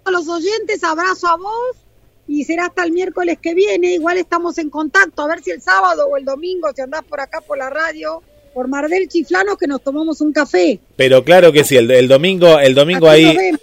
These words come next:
Speaker 2: así nos vemos, así nos vemos y bueno, a,
Speaker 1: Dale.
Speaker 2: a disfrutar. Yo sigo saludando por este lado, a los oyentes.
Speaker 1: Dale.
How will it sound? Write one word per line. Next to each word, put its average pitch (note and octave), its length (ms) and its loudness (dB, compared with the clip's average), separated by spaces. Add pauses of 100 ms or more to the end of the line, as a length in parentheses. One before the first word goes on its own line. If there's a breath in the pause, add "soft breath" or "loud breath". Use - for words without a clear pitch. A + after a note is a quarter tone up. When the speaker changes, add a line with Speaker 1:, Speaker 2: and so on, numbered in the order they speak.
(160)
Speaker 2:
así C3+ 360 0
nos E3 160 4
vemos, A2+ 440 2
así D3 220 -4
nos C#3+ 160 0
vemos G#3 440 4
y D3 140 0
bueno, D#3 220 6
a, C3+ 60 4
Speaker 1:
Dale. - 460 4
Speaker 2:
a C3 120 0
disfrutar. C#3+ 680 2
Yo D3 220 2
sigo E3+ 200 2
saludando D3+ 540 4
por B2 140 0
este B2 180 -2
lado, G2 380 -6 (220)
a A2+ 100 -16
los A#2 140 -14
oyentes. G2 680 -16 (140)
Speaker 1:
Dale. D4+ 480 -6